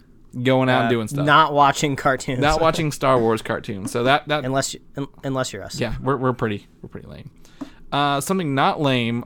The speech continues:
Speaker 1: My, I've gotta, I've gotta brag on my wife a little bit. Uh, she, she did a run this weekend. She did, she runs marathons, and she did one out of town
Speaker 2: Mm-hmm.
Speaker 1: with her friend in a town that has a Disney store. And at this Disney store, she picked me up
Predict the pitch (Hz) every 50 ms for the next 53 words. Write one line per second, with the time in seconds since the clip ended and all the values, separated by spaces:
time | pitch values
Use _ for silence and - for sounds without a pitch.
0 | - - 127 135 143 143 131 - 147 143 151 160 160 160 - 143 135 151 151 147
1 | 139 143 139 139 139 139 135 123 120 120 123 127 - 131 120 113 113 107 107 98
2 | - - - - - - - - _ - 135 131 131 - - 147 143 - - 156
3 | 170 196 196 175 156 143 135 131 139 139 151 165 170 180 170 - 196 190 190 190
4 | 185 - 170 151 147 - 147 127 131 127 127 120 120 117 120 131 135 - 156 151
5 | 156 156 156 165 156 135 123 123 - 131 131 131 131 127 123 120 120 120 147 147
6 | 139 131 127 139 143 - 120 113 - 202 220 208 180 165 156 - - - - -
7 | - - - - - - 143 147 143 135 - 156 143 139 131 143 143 131 143 135
8 | 131 170 240 240 180 180 147 127 - - - 98 92 104 117 131 135 143 131 -
9 | - 180 214 226 208 208 190 170 - - - 123 113 107 110 113 - - - 156
10 | - - 214 196 - - 180 156 131 120 123 127 127